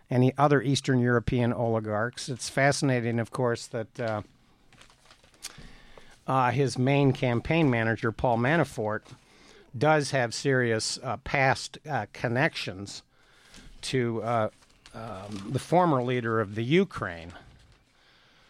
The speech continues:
This week with George Stephanopoulos. That was the interview that <laughs> may be the interview that Donald Trump never recovers from.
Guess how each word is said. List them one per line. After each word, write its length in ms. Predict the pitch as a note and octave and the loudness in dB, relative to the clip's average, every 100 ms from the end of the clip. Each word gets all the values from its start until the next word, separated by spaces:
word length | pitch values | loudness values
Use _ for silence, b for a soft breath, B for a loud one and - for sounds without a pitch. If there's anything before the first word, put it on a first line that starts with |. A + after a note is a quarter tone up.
| b b b b b b b b b b - | b b b b b b b b b b 0
This 260 | F3+ A#3 A3 | 2 4 4
week 380 | A#3 A#3+ - | 4 2 -2
with 800 | D#3 C#3+ C#3 - - - - - - - | 2 4 2 0 -12 -14 -14 -14 -14 -8
George 320 | C3+ D#3+ D3 - | -4 -4 -6 -2
Stephanopoulos. 1120 | D3 - D3 C3 G#2+ G#2+ F#2+ E2 - - - | -2 -2 -2 0 0 -2 -6 -6 -6 -6 -4
That 260 | A2+ D3 A3+ | -2 -4 -2
was 340 | D3 C3+ - | -2 -2 -2
the 160 | C3+ C3+ | 2 6
interview 460 | C#3 C3+ C3 C#3 | 6 6 4 4
that 160 | B2+ A#2 | 2 0
<laughs> 0 | |
may 420 | B2+ - - - B B B B B _ | -2 -2 -4 -8 B B B B B _
be 400 | D3 C#3 B2+ B2+ - | 0 4 4 2 -2
the 160 | A2+ A#2+ | -2 2
interview 380 | B2+ B2 B2 A#2+ | 4 4 4 4
that 180 | A2+ A2+ | 2 0
Donald 320 | A#2+ C3 A#2+ | 2 2 0
Trump 320 | - B2+ - | 2 2 2
never 320 | A2 C3+ A#2+ | 0 2 2
recovers 500 | A2+ - A#2+ G#2 - | 0 2 0 0 -6
from. 300 | - F2+ - | -8 -6 -8